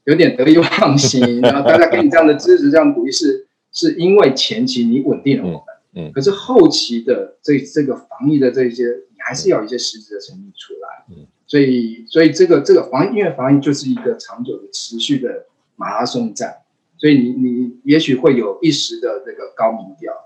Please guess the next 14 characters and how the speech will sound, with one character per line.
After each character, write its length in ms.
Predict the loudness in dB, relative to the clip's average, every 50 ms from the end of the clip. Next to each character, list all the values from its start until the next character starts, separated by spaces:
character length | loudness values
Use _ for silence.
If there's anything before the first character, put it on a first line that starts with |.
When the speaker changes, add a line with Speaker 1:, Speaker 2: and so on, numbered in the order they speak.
| _ _ _ _ _ _ _
Speaker 1:
可 80 | -14 -4
是 120 | -2 0
你 140 | 0 0 -4
后 380 | -6 -12 -6 0 2 2 2 2
期 400 | -2 -8 -10 -10 -12 -16 -12 -10
的 300 | -10 -10 -8 -10 -12 -12 -16 -20 _ _
表 180 | -10 -10 -10 -10
现 300 | -6 -4 -4 -4 -6 -10 _
也 140 | -14 -12
是 160 | -8 -6 -6 -4
会 180 | -2 -2 -4
去 120 | -4 -8 -12
影 140 | -14 -12
响 240 | -10 -12 -12 -12 -16